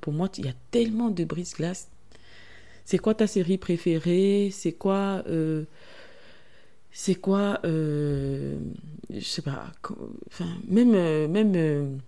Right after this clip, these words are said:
tu aimes faire quoi ? Enfin, je sais pas, cherche, les gars, tapez sur Google. Enfin, je sais pas. Il y a des questions brise-glace. Enfin, c'est,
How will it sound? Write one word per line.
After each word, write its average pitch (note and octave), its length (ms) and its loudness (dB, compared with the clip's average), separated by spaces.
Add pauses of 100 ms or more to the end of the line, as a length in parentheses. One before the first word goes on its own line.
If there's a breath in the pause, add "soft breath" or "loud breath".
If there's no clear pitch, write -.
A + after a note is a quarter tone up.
(640)
tu - 80 0
aimes F3+ 100 2
faire D#3+ 300 0
quoi ? D#3 440 4
Enfin, C#3 680 -4 (320 soft breath)
je A3 140 6
sais B3 240 2
pas, G#3 460 -4
cherche, - 400 -8
les E3+ 200 0
gars, F3 280 -2
tapez D#3+ 340 -4
sur D3+ 180 -6
Google. C#3 340 -4 (220)
Enfin, C#3+ 160 -10
je C#3 60 -10
sais - 120 -6
pas. - 220 -10 (420)
Il B2 60 -4
y E3+ 40 4
a E3 40 2
des D3+ 180 2 (320)
questions G3 300 0
brise-glace. E3 580 0
Enfin, C#3+ 500 -8
c'est, - 280 -10